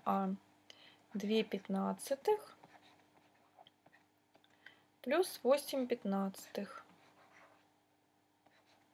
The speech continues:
Два плюс восемь получаем десять пятнадцатых. Можно сократить на пять.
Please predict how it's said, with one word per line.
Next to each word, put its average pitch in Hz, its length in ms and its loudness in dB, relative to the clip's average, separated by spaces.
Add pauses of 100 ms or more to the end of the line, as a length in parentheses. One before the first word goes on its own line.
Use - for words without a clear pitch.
(2750)
Два 214 200 10
плюс 208 280 -4
восемь 339 380 2
получаем 311 680 2
десять 240 720 -4 (520)
пятнадцатых. 196 880 -2 (880)
Можно 220 300 4
сократить 202 880 -2 (200)
на 311 200 0
пять. 208 580 0